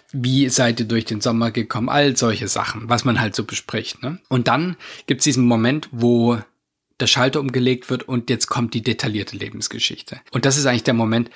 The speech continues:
wo man mal die Zeit stoppen muss und mal gucken muss, „Okay, wie lang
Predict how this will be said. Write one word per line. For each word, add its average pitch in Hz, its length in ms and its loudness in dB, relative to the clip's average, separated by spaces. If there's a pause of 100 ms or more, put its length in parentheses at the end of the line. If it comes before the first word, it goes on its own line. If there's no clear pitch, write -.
(160)
wo 123 100 2
man 113 180 4
mal 107 120 2
die 113 160 -2
Zeit 113 340 0
stoppen - 400 -4
muss - 340 -4 (460)
und 123 80 -4
mal 123 80 2
gucken - 300 -4
muss, 104 200 -6
„Okay, - 520 -4 (140)
wie 123 200 0
lang 117 540 0